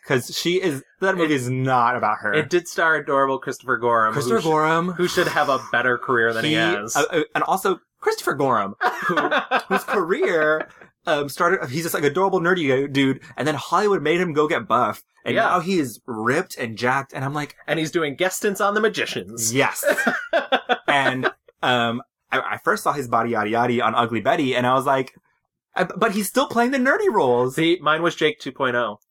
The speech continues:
Speaker 2: I watched the
Speaker 1: Oh,
Speaker 2: entire
Speaker 1: wow.
Speaker 2: thing in college. Nobody remembers this. U P N show. It's basically, uh,
Speaker 1: U P
Speaker 2: six
Speaker 1: what?
Speaker 2: Yeah,
Speaker 1: <laughs>
Speaker 2: exactly. Uh, basically a six million dollar man episode,
Speaker 1: Ah,
Speaker 2: uh, like,
Speaker 1: great.
Speaker 2: show, and what made it even better is they had the Six Million Dollar Man guest star on an episode,
Speaker 1: Of course.
Speaker 2: but they couldn't call him that.
Speaker 1: Uh-huh.
Speaker 2: But they did do the, like,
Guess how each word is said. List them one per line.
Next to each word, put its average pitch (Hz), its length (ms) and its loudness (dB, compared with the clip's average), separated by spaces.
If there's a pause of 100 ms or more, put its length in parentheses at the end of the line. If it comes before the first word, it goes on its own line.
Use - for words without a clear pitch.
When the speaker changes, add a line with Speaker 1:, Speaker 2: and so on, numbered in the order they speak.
(120)
Speaker 2:
I 135 120 2
watched 151 300 -2
the 139 80 -2
Speaker 1:
Oh, 135 40 0
Speaker 2:
entire 135 300 0
Speaker 1:
wow. 131 60 -8
Speaker 2:
thing 139 140 -4
in 131 100 -4
college. 127 400 0
Nobody 147 240 2
remembers 139 280 2
this. 104 140 -12
U 139 120 -2
P 156 160 -2
N 143 120 4
show. 139 300 4 (300)
It's 123 200 0
basically, 135 600 2
uh, 120 240 4
Speaker 1:
U 165 160 2
P 175 80 -2
Speaker 2:
six 196 40 2
Speaker 1:
what? - 240 0 (200)
Speaker 2:
Yeah, 185 260 2
Speaker 1:
<laughs> - 60 -2
Speaker 2:
exactly. 143 520 -2 (240)
Uh, 143 220 2
basically 165 460 0
a 135 40 -2
six - 220 -6
million 139 240 0
dollar 123 240 4
man 123 380 -2 (240)
episode, 151 360 0
Speaker 1:
Ah, - 140 0
Speaker 2:
uh, 147 40 2
like, 147 180 2
Speaker 1:
great. 98 100 -4
Speaker 2:
show, 165 380 0
and 131 260 -6
what 131 260 -2
made 131 160 0
it 123 80 -4
even 127 160 -4
better 127 200 2
is 123 100 -2
they 110 120 -4
had 110 340 -2
the 120 60 -14
Six - 200 -12
Million 120 180 -2
Dollar 117 180 4
Man 120 200 -2
guest 107 180 -6
star 117 220 2
on 123 80 0
an 123 60 2
episode, 156 380 0
Speaker 1:
Of - 60 -20
course. - 220 -6
Speaker 2:
but 131 140 0
they - 160 -16
couldn't - 360 -6
call 135 300 -2
him 160 200 -4
that. 180 400 0
Speaker 1:
Uh-huh. 117 460 2
Speaker 2:
But - 100 0
they 151 120 0
did 135 260 -4
do 139 140 0
the, 135 100 2
like, 120 220 2